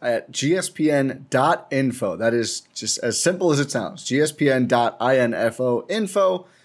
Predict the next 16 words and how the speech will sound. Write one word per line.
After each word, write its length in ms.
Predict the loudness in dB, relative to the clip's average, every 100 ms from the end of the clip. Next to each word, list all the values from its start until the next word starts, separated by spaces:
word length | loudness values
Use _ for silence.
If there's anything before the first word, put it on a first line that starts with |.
| _ -8
And 160 | -2
then 220 | 0 0 0
you 220 | 0 0
are 180 | 0 0
at 400 | 0 0 -2 -6
the 140 | -2
Eurostep 420 | 0 0 0 -4
Podcast 560 | -2 -2 0 0 -2 -2
Network 380 | -4 -4 -6 -4
website. 520 | -4 -2 -2 -2 -4
And 140 | -2
yeah, 200 | 0 2
we've 200 | 0 -2
got 240 | 0 0 0
the 60 |
game. 500 | -2 0 0 0 -2